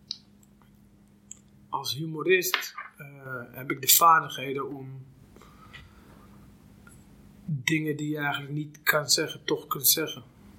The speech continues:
Dus ik denk dat daardoor ik ook gewoon kwetsbaarder kan zijn.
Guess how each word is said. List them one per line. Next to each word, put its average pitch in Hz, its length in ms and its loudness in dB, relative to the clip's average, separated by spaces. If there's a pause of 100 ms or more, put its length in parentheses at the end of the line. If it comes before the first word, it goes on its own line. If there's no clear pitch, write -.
(420)
Dus 139 460 -4
ik 147 120 -8
denk 135 200 -10
dat 123 160 -4
daardoor 135 420 0
ik 127 160 -10
ook 127 220 -4
gewoon 127 420 -6 (800)
kwetsbaarder 123 680 2
kan 117 220 -2
zijn. 110 280 -12